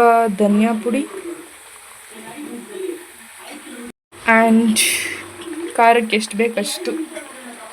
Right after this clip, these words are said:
ಖಾರದ ಪುಡಿ. ನಾನು ಇನ್ನೊಂದು ಏನ್ ಮಾಡ್ತೀನಿ ಅಂತಂದ್ರೆ ತಿನ್ನೋ ಅನ್-, ಮೀನ್ಸ್ ಇಲ್ಲಿರೋ ಮನೇಲಿ ಯಾವ್ಯಾವ್ದು ನನಗೆ ಕಾಣುತ್ತೋ ಮಸಾಲೆ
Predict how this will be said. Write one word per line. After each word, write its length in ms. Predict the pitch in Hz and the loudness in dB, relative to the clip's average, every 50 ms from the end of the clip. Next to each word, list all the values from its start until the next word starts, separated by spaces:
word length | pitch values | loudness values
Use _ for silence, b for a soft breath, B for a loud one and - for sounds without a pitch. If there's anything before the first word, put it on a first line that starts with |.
| - - - - 214 - - 381 370 370 370 | -18 -18 -16 -16 -16 -16 -16 -16 -10 -8 -2
ಖಾರದ 300 | 240 233 220 214 214 208 - - | 2 4 4 2 2 -6 -10 -12
ಪುಡಿ. 180 | 214 202 208 - - - - - - - - - 208 208 226 233 247 247 247 240 240 240 240 240 - - - - - - - - - 339 - 240 | -10 -10 -10 -10 -12 -18 -20 -20 -20 -20 -20 -20 -20 -20 -20 -18 -18 -18 -18 -18 -16 -18 -18 -18 -18 -18 -18 -18 -16 -16 -18 -16 -14 -4 4 6
ನಾನು 140 | 254 247 262 262 | 6 8 8 6
ಇನ್ನೊಂದು 280 | 262 277 294 311 285 254 240 | 6 6 4 6 6 6 4
ಏನ್ 120 | 254 262 254 | 4 2 2
ಮಾಡ್ತೀನಿ 380 | 247 233 214 - 233 220 220 214 202 | 0 -2 -2 -4 0 2 2 2 2
ಅಂತಂದ್ರೆ 480 | 190 190 196 190 185 185 180 190 196 214 247 285 330 370 392 - - - - - - - - - - - - - - - - - - - - - 339 339 - - - - - 339 339 - - - 339 339 - - - | -2 -4 -4 -4 -4 -6 -8 -6 -4 -2 -2 0 -2 -2 -4 -6 -12 -16 -18 -18 -20 -20 -20 -20 -18 -18 -18 -20 -20 -20 -20 -20 -20 -20 -20 -20 -20 -20 -18 -18 -18 -18 -16 -14 -14 -14 -14 -14 -18 -18 -16 -8 0
ತಿನ್ನೋ 360 | 294 285 285 294 311 320 330 330 330 320 | 0 0 2 2 0 2 2 4 4 2
ಅನ್-, 1040 | 302 294 285 - - - - - - - - - - - - - - - 226 233 233 | 2 0 -4 -8 -12 -14 -14 -14 -14 -14 -20 -20 -20 -18 -18 -14 -6 -4 -2 -2 0
ಮೀನ್ಸ್ 340 | 240 247 247 247 220 220 - 240 220 220 214 208 - - - 226 | -2 -2 -2 -2 -2 -2 2 4 6 6 6 6 4 2 -2 -2
ಇಲ್ಲಿರೋ 320 | 233 247 262 269 285 285 285 - - - 214 | 0 0 2 4 4 4 4 4 0 -2 -4
ಮನೇಲಿ 340 | 214 214 226 262 262 254 233 214 | -2 -2 -2 -6 -6 -6 -4 -4
ಯಾವ್ಯಾವ್ದು 580 | 208 208 220 240 247 247 247 247 220 214 247 247 240 240 | -2 -2 -4 -6 -6 -6 -6 -6 -6 -4 -4 -4 -4 -4
ನನಗೆ 380 | 233 226 220 220 214 214 208 196 196 190 190 190 190 - - - - - - - - - - - - - - - | -4 -4 -4 -4 -2 -2 -2 -2 -4 -8 -10 -10 -12 -12 -14 -16 -18 -18 -16 -16 -16 -16 -18 -18 -20 -16 -8 -2
ಕಾಣುತ್ತೋ 580 | 240 226 233 247 262 262 220 214 - 202 190 196 214 233 254 269 285 285 - - - - 220 | 0 0 0 0 0 -2 -4 -4 -4 -2 0 2 2 2 2 0 -2 -4 -12 -14 -4 2 4
ಮಸಾಲೆ 380 | 220 220 - - 240 240 247 | 4 4 4 4 2 2 2